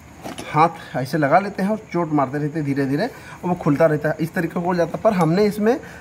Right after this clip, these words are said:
बारह नंबर इंच लगा लिया यहाँ पर, यहाँ लग जाता है बारह नंबर इंच, ठीक है दोस्तों,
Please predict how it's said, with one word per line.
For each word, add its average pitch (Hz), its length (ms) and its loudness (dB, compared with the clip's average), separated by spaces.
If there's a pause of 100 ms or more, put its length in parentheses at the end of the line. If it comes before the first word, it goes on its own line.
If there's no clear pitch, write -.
(160)
बारह 139 280 6
नंबर 185 360 0
इंच 190 160 -4
लगा 139 280 4
लिया 190 200 -2
यहाँ 165 220 0
पर, 113 200 -6 (240)
यहाँ 139 140 -2
लग 165 140 0
जाता 180 240 -2
है 160 60 -2
बारह 160 200 0
नंबर 156 180 0
इंच, 151 120 -2 (680)
ठीक 156 100 -2
है 180 60 2
दोस्तों, 180 260 0